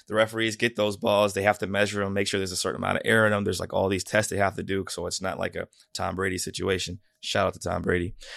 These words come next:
Um, and then they kinda go from there. The reason why there's three is because chances are you're not gonna like one, and then if there's an incident during the game where something happens to the basketball, you're readily available to switch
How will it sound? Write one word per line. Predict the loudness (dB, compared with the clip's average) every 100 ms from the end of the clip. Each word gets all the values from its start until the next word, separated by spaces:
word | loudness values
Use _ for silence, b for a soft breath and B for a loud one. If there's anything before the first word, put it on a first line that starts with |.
| B B B
Um, | -2 0 2 0 -2 -6 _ B B B B 2
and | 6
then | 8
they | 6
kinda | 6 6 8
go | 8
from | 8 6 8
there. | 8 6 0 -12 _ _ _ _ _ _ 2
The | 8
reason | 8 10
why | 8 10
there's | 8 6 4
three | 6 8
is | 8
because | 6 6 8 8 6
chances | 4 6 4 2
are | 6 8 8
you're | 6
not | 4
gonna | 4 6
like | 6 6
one, | 4 4 4 2
and | 0
then | 0
if | 0
there's | 0 0
an | -2
incident | 0 2 2
during | 2 2 0
the |
game | 2 2 2 0
where | -2
something | 0 -2 -2
happens | -2 -2 -4
to | -6
the | -2
basketball, | 0 0 0 -2 2 0 -2 b b b -4
you're | 0 6
readily | 6 6 4
available | 4 2 2 -4
to | -4
switch | 2 6 6